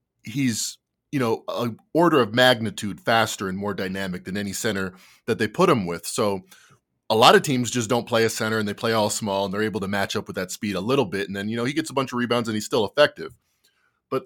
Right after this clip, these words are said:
teams like what we just saw with the Timberwolves, where they have Rudy Gobert anchoring the middle, teams like maybe, I think, the Philadelphia seventy-sixers that put a lot of pressure on Embiid to say, "Okay, you're our big guy.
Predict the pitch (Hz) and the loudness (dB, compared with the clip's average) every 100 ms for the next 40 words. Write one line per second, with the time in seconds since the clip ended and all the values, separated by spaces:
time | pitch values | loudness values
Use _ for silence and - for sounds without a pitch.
0 | _ - - 190 233 214 165 160 160 139 | _ -16 -6 -4 -4 0 4 4 4 -2
1 | 117 104 143 - 156 143 135 113 - 143 | -2 0 -2 2 6 6 6 -4 -4 -2
2 | 135 107 85 80 76 - - - _ _ | 0 0 -2 -6 -8 -12 -18 -18 _ _
3 | - 101 110 123 143 127 127 120 110 107 | -8 -2 4 6 6 6 0 2 2 4
4 | 104 98 101 98 92 90 87 85 85 85 | 2 2 -2 -4 -6 -6 -8 -10 -10 -12
5 | - _ _ _ _ _ _ - - - | -14 _ _ _ _ _ _ -20 -16 -6
6 | 160 175 165 160 117 117 151 170 131 139 | -2 0 2 2 2 2 4 4 4 4
7 | 143 117 143 123 113 127 123 127 123 107 | 4 -2 -2 -4 0 2 4 2 2 0
8 | 135 113 104 101 143 143 - 90 85 - | -2 0 -2 -2 -4 -4 -6 -6 -8 -16
9 | - - 98 - 120 104 120 139 - 135 | -20 -12 -10 -2 0 4 6 6 6 4
10 | 151 123 104 101 95 - - 107 92 120 | 4 2 0 0 -2 -8 -8 -6 -2 0
11 | 151 101 87 - - _ - 117 107 107 | 2 0 -2 -10 -20 _ -8 0 0 0
12 | 127 92 98 131 113 117 90 147 113 95 | -2 -2 0 2 4 2 2 -2 2 2
13 | 90 92 | 2 0